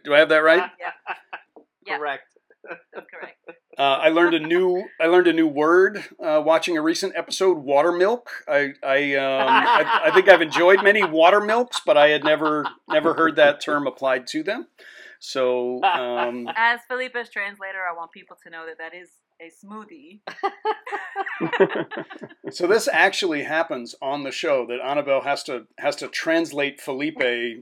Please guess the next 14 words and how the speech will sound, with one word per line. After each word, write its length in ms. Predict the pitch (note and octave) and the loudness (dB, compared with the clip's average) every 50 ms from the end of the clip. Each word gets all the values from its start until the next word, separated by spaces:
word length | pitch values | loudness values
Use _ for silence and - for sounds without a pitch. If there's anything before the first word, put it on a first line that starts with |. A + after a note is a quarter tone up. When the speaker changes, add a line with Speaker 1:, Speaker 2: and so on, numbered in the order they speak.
| - _ - - - | -20 _ -20 -18 -6
Speaker 1:
for 260 | - D#3 D3+ D#3 D#3 | -2 0 2 2 2
the 200 | D#3 C#3 D3 C#3+ | 0 -2 -6 -4
audience, 640 | A#2+ B2 C3 C3 B2+ A2 G2+ F#2+ F#2 - - - - - | -2 0 0 0 0 -4 -8 -14 -16 -16 -16 -16 -14 -12
um, 440 | - A#2 A2+ A2 A2 A2 G#2+ A2+ B2 | -12 -10 -8 -8 -8 -10 -12 -12 -10
in 200 | D#3 D3+ D3 C#3+ | -8 -8 -8 -6
real 200 | C3+ C3 B2+ A#2+ | -6 -6 -6 -6
time. 420 | A#2+ - C#3 A#2+ A2 G2 G2 G2 G2 | -6 -6 -8 -8 -8 -10 -14 -18 -20
It's, 280 | - - - - - - | -18 -18 -16 -18 -16 -14
it's 300 | - A#2+ A#2 A2 - - | -14 -14 -14 -12 -14 -16
quite 260 | - - - C#3+ C#3+ | -12 -6 -4 -4 -4
a 60 | C3 | -4
skill. 480 | B2 - - - C3+ A#2+ G2+ G2 G#2 - _ _ - - - | -6 -8 -8 -6 -6 -6 -6 -6 -12 -16 _ _ -20 -20 -18
Speaker 3:
Oh. 540 | - E3 D3+ C#3 - A#2 A2+ A2+ A2 A2+ A2 | -18 -18 -16 -12 -12 -10 -8 -8 -10 -10 -10
Speaker 1:
Um, 200 | G#2+ G#2+ G#2 G2+ | -12 -14 -18 -20